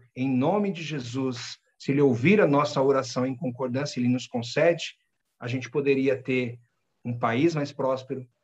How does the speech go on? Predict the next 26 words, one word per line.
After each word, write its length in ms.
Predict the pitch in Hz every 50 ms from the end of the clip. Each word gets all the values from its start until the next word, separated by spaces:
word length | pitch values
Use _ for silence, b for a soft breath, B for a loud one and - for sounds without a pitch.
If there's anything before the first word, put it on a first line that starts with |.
| _ _ _ _ _ _ _ _ _ _ _ _
uma, 640 | 123 123 131 123 123 127 120 117 117 113 110 - b b b _
uma 180 | - 117 127 123
situação 840 | 123 - - 156 - 165 131 123 - - - - 170 185 202 190 -
financeira 760 | - - 165 147 135 123 120 - - - 156 160 160 143 127
de 200 | 123 120 120 120
país 560 | - - 123 123 123 127 131 123 120 - - _ _ _ -
melhor, 640 | 131 135 139 127 123 123 127 131 139 147 147 151 - _ _ _ _ _ _ _ _ _
uma 200 | - 127 147 151
cidade, 880 | 147 - - 139 127 123 131 139 151 156 160 156 135 117 117 107 110 113 b b b _
um 360 | 123 127 135 127 120 120 120
estado, 800 | 120 117 - - - 151 143 147 151 147 147 139 123 113 113 113 113 B B _
um 140 | 123 123 123
país, 260 | 120 131 127 123 123
uma 200 | 120 123 127 127
nação 440 | 139 135 123 - - - 156 160 160
total 680 | 156 - 180 190 - _ - 151 165 180 175 - - - _ _
ganha 460 | - 127 131 185 196 214 220 214 202
pro 140 | 208 160 143
Senhor 320 | - - 143 131 131 131
Jesus, 540 | 127 117 123 117 117 113 117 117 117 - - _ _ -
os 100 | - -
corações 600 | - 147 - 123 120 - - 156 170 185 170 -
quebrantados, 920 | - 160 147 139 131 120 120 - 135 131 139 143 143 143 139 - - b b b _
um 80 | - 117
verdadeiro 600 | 117 156 147 139 131 123 117 131 156 180 196 208
avivamento, 640 | 196 175 190 185 180 185 165 139 123 123 120 120